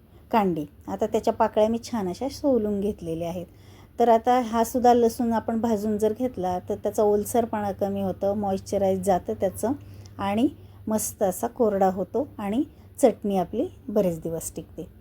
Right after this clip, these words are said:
आता तीन ते चार मी बेडगी मिरची घेतलेली आहे. तर आता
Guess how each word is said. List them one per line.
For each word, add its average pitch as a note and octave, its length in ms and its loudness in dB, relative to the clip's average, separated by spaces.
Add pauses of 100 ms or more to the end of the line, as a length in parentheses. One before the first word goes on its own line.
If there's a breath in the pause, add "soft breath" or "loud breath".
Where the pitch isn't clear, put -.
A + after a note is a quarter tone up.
(300 soft breath)
आता A3+ 200 0
तीन C4+ 320 6
ते C#4 200 2
चार B3+ 480 6
मी B3 260 2 (420)
बेडगी A#3 320 6
मिरची A3+ 440 -2
घेतलेली F#3 540 -4
आहे. F#3 340 -6 (360)
तर A3 120 4
आता A#3 280 2